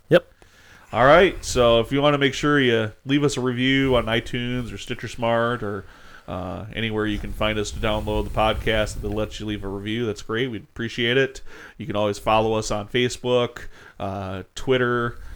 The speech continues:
Speaker 2: or, uh, Google Plus.
Speaker 1: Mm-hmm.
Speaker 2: Um, in fact, I think I, I feel like, um, we are probably most active on, uh,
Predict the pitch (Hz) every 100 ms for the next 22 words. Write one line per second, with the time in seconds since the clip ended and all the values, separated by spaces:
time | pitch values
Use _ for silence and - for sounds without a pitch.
0 | - - 98 104 107 104 104 107 104 95
1 | 101 123 113 - 120 151 - - - -
2 | 104 113 165 101 - _ - - 98 104
3 | 101 101 113 107 101 - 107 127 113 104
4 | - - - - - 101 101 98 101 -
5 | _ _ - 107 104 101 - - 127 127
6 | 107 101 110 - 110 104 - 110 110 110
7 | 107 104 104 104 - - - - - 101
8 | 98